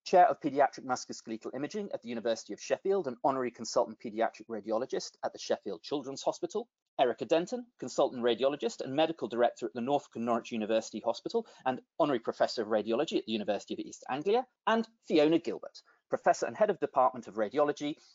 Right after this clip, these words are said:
at the University of Cambridge and Honorary Consultant Radiologist at Addenbrooke's Hospital, of course, also in Cambridge.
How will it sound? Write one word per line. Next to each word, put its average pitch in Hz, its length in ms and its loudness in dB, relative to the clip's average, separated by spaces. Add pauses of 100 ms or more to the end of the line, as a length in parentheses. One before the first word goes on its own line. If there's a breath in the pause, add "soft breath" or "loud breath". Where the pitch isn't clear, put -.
(160 soft breath)
at 117 80 -4
the - 60 -4
University 127 460 2
of - 100 -8
Cambridge 160 400 2
and 170 180 -2
Honorary 208 240 6
Consultant 131 560 -2
Radiologist 110 680 -2
at 143 140 -4
Addenbrooke's 143 420 0
Hospital, - 540 -6 (140)
of - 100 -14
course, 120 400 0
also 110 220 -2
in - 80 -14 (140)
Cambridge. - 380 -20